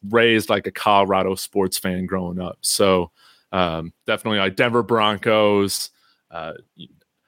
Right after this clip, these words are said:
like, always followed, um, y-, you know, the Nuggets, the Buffs. Mainly, uh, I remember growing up, you know, watching the, the Dan Hawkins era,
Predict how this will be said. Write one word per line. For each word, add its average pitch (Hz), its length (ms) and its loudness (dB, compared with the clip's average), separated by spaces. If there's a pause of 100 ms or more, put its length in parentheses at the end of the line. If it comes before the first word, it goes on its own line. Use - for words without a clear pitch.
(180)
like, 64 200 -8
always 110 340 6
followed, 107 640 4 (120)
um, 85 240 -8 (200)
y-, 95 220 -10
you 95 80 -14
know, 98 160 -4
the 90 80 -6
Nuggets, 110 640 0 (240)
the 104 100 -4
Buffs. 113 720 2 (500)
Mainly, 120 680 0 (100)
uh, 95 300 -6 (180)
I 120 140 0
remember 107 540 0
growing 101 360 -2
up, 95 220 0 (100)
you 95 100 -14
know, 95 120 -8
watching 101 440 0
the, 90 360 -4 (680)
the 95 80 -2
Dan 107 240 4
Hawkins 98 500 2
era, 87 400 0